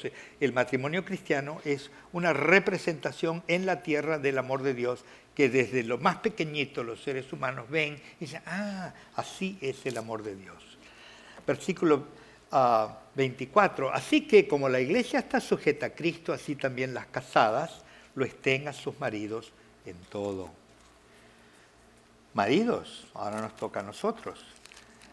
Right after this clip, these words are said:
"Amad a vuestras mujeres, así como Cristo amó a la iglesia y se entregó a sí mismo por ella". Miren el proyecto.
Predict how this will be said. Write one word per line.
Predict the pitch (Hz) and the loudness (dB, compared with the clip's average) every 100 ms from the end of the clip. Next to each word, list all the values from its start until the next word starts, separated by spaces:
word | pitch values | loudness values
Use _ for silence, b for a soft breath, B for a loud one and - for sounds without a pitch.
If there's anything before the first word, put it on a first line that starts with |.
| B - - | B -20 0
"Amad | 127 123 147 240 277 - | 2 4 4 4 2 0
a | |
vuestras | 123 113 107 - 104 - | 0 0 -6 -12 -14 -16
mujeres, | 90 113 90 127 160 - - - _ - - - - - - - - _ _ _ _ - | -12 -10 -8 -10 -14 -18 -20 -20 _ -20 -20 -20 -20 -20 -20 -20 -20 _ _ _ _ -14
así | - - 160 | -12 -8 -8
como | 156 196 175 | -6 -8 -10
Cristo | - 139 - - 147 | -12 -12 -12 -8 -6
amó | 113 101 104 117 | -6 -8 -6 -6
a | 117 | -6
la | 107 | -8
iglesia | 98 92 95 98 - - 87 80 - _ - - - - - - _ | -10 -8 -6 -8 -10 -16 -16 -18 -20 _ -20 -20 -20 -20 -20 -20 _
y | 131 | -6
se | 113 - | -6 -6
entregó | 98 92 104 95 160 113 - - _ - | -10 -10 -10 -4 -4 -4 -12 -20 _ -8
a | 123 | -8
sí | 110 - 107 | -8 -10 -12
mismo | 107 95 110 98 | -12 -12 -12 -12
por | - 95 | -10 -8
ella". | 92 82 - - - _ - - - - - | -10 -12 -20 -20 -20 _ -20 -20 -20 -20 -12
Miren | 139 180 160 | -8 -4 -4
el | |
proyecto. | 131 127 98 110 - - | -2 -2 -2 -4 -6 -16